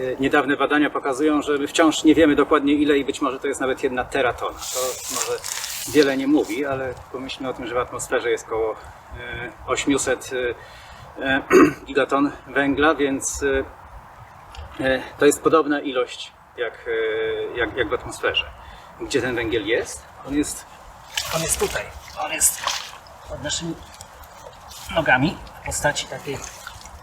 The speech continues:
czarnej, torfowej ziemi. Torf to są szczątki roślin, które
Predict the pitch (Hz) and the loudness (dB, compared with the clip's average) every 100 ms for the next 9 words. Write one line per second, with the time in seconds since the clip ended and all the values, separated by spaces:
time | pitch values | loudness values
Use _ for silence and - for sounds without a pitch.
0 | - - - 151 139 143 147 - - - | -18 -8 0 2 4 4 2 -2 -16 -20
1 | - - - - - - - - 117 - | -20 -20 -20 -10 -6 -6 -8 -6 -6 -4
2 | 113 113 101 98 - - - - - 160 | -2 -2 -2 -8 -12 -20 -20 -6 2 4
3 | - 156 143 139 - 160 165 - 147 131 | 4 0 0 -2 4 4 4 4 4 4
4 | - 196 370 - - - - - - - | 2 -4 -4 -8 -20 -20 -20 -20 -20 -20
5 | - 160 165 | 0 8 8